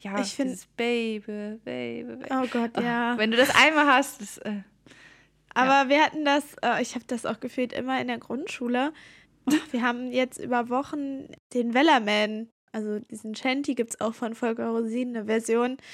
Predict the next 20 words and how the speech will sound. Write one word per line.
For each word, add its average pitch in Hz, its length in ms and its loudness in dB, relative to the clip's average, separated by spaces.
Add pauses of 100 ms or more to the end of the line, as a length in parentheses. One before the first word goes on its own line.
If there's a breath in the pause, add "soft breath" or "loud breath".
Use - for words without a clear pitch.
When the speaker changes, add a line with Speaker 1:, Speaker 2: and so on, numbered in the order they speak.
(260 loud breath)
Speaker 2:
der 226 140 2
Klabautermann. 240 920 0
Oh, 254 380 -8
und 233 140 -2
davon 269 420 -2 (160)
hab - 60 -12
ich 285 200 -2
auch 277 140 0
so - 120 -4
einen 262 100 -2
Ohrwurm. 269 320 -2
Ich 180 100 -10
kann 302 180 2
auch 294 120 6
die 240 80 0
ganze 196 300 2
Speaker 1:
<laughs> - 20 -2
Speaker 2:
Choreo 302 480 6
tanzen. - 720 0 (1080 loud breath)
Und 339 160 -2